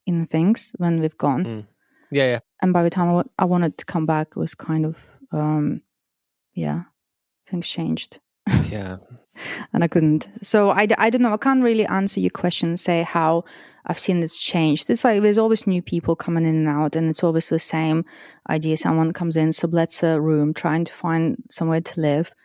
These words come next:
Speaker 1: uh, trying to find a job, trying to find, like, part-time job, trying to be a D J, trying to be a producer, get into the scene, music scene. That's what my part was. Like, you know, I'm not saying this is, like, everyone's experience, but how it was for me. And it was kind of ongoing the same,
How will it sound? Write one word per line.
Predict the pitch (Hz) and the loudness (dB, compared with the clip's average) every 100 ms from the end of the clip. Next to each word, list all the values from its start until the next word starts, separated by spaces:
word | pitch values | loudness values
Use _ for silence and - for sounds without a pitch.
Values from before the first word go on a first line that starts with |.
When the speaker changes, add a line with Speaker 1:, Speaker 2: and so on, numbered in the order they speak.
| - - - - - | -20 -20 -20 -20 -2
Speaker 1:
uh, | 160 156 156 147 | 0 2 0 0
trying | 170 165 | 0 0
to | - | -2
find | 175 170 | -4 -2
a | |
job, | 170 151 143 180 | -2 0 0 -2
trying | - 160 | -2 -2
to | - | -2
find, | 165 160 | -4 -4
like, | 165 | -4
part-time | - 160 - 160 | -4 -4 -2 -4
job, | 156 143 - | 0 -2 -2
trying | - 165 | -2 -4
to | - | -2
be | 156 | -4
a | 156 | -4
D | 160 160 | -2 -2
J, | 170 147 151 160 _ _ _ | 0 2 2 0 _ _ _
trying | 175 170 | -6 -4
to | |
be | 165 | -4
a | 165 | -4
producer, | 175 160 160 156 165 156 151 147 147 | -4 -2 -2 0 0 2 2 0 0
get | 165 160 | -2 -2
into | - 165 - 160 156 151 160 _ _ _ - | -2 -2 -2 -2 0 2 -2 _ _ _ -4
the | 170 | -2
scene, | - 165 156 | 0 2 2
music | 160 160 160 | 2 0 -2
scene. | - 160 | -2 2
That's | 202 - | 2 2
what | 226 180 | 2 4
my | 190 180 | 4 4
part | 170 - 139 - | 0 0 -2 -2
was. | 139 135 - | -4 -4 -6
Like, | - - - | -8 -8 -4
you | |
know, | 156 | 0
I'm | 156 | 2
not | 170 | 0
saying | - 156 147 | 0 0 0
this | 151 | 0
is, | 147 - | -2 -2
like, | 143 - | -4 -2
everyone's | 160 160 151 151 | 0 4 2 0
experience, | - - 160 143 123 - | -6 -2 2 2 0 -4
but | - 139 - | -4 -4 -4
how | - 156 | -2 0
it | 156 | 0
was | 165 - | -2 -6
for | - | -2
me. | 156 139 180 _ _ _ _ _ _ - | 0 0 -2 _ _ _ _ _ _ -2
And | 165 156 156 | 2 2 0
it | - | -2
was | 165 | -6
kind | - 175 | 0 0
of | 165 | 2
ongoing | 160 165 160 160 160 160 156 | 2 2 4 4 4 2 0
the | |
same, | 147 - 156 151 160 156 | -2 2 4 4 2 0